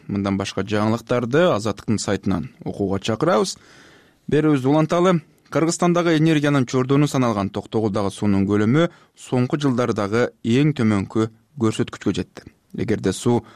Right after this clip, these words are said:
алты жарым миллиард метр кубтан төмөн түшсө, анда кесте авариялык абал жаралат. Ушундан улам энергетика министрлиги эртең менен жана кечинде үй жылыткан жабдыктарды өчүрүп, энергияны сарамжалдуу колдонууга чакырды. Соңку бир айдан бери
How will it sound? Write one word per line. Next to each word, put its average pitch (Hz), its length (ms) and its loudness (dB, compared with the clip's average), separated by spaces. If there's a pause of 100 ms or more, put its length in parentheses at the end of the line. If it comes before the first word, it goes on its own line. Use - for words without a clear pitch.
(220)
алты 107 320 -6
жарым 147 240 2
миллиард 135 280 0
метр 113 320 -2
кубтан 98 360 -6
төмөн 110 360 0
түшсө, 160 400 0 (240)
анда 98 320 -2
кесте 95 480 -2 (280)
авариялык 104 680 -4 (100)
абал 110 300 0
жаралат. - 440 -10 (200)
Ушундан 117 380 0
улам 180 180 2
энергетика 151 480 2
министрлиги 123 640 0 (360)
эртең 120 340 0
менен 131 200 2
жана 101 200 0
кечинде 107 480 0
үй 123 240 -2
жылыткан 143 480 0
жабдыктарды 101 640 -2
өчүрүп, 92 460 -2 (380)
энергияны 120 600 2
сарамжалдуу 143 680 0
колдонууга 101 400 0
чакырды. - 340 -16 (160)
Соңку 107 320 -2
бир 98 240 0
айдан 147 220 0
бери 170 240 2